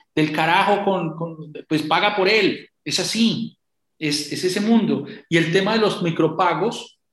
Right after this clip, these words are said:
o, es decir, finalmente, finalmente, el, el, el, el, el micropago, va a haber un problema, eso sí está claro, y es que, y me incluyo como usuario también, va a llegar un momento en que hay demasiados micropagos que sostener.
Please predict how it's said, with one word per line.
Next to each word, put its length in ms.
o, 420
es 100
decir, 580
finalmente, 1200
finalmente, 960
el, 320
el, 220
el, 240
el, 220
el 200
micropago, 880
va 260
a 20
haber 180
un 140
problema, 580
eso 160
sí 120
está 200
claro, 260
y 60
es 180
que, 280
y 540
me 120
incluyo 420
como 220
usuario 380
también, 260
va 60
a 20
llegar 180
un 60
momento 280
en 80
que 100
hay 160
demasiados 540
micropagos 560
que 100
sostener. 400